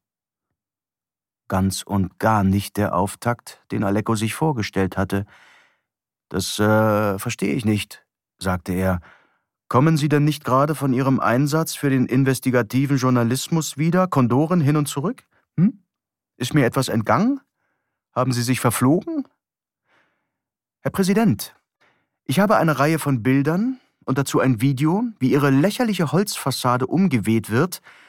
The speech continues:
und so ziemlich der erbärmlichste Flughafenterminal von ganz Afrika zum Vorschein kommt. Ihnen, Herr Präsident, bleibt nichts anderes übrig, als zuzugeben“,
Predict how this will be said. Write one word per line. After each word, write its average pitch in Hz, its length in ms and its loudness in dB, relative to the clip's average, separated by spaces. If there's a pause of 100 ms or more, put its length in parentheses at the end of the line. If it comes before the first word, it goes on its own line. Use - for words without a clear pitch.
(280)
und - 100 0
so 165 100 2
ziemlich 202 340 2
der 165 120 0
erbärmlichste 165 680 0
Flughafenterminal 131 1080 0
von 131 200 0
ganz 135 260 0
Afrika 175 460 -2
zum 113 160 -4
Vorschein 98 400 -4
kommt. 90 320 -8 (680)
Ihnen, 226 300 4
Herr 117 140 -2
Präsident, 117 720 -2
bleibt 139 300 0
nichts 220 300 0
anderes 139 380 0
übrig, 175 500 -2
als 131 240 0
zuzugeben“, 160 800 0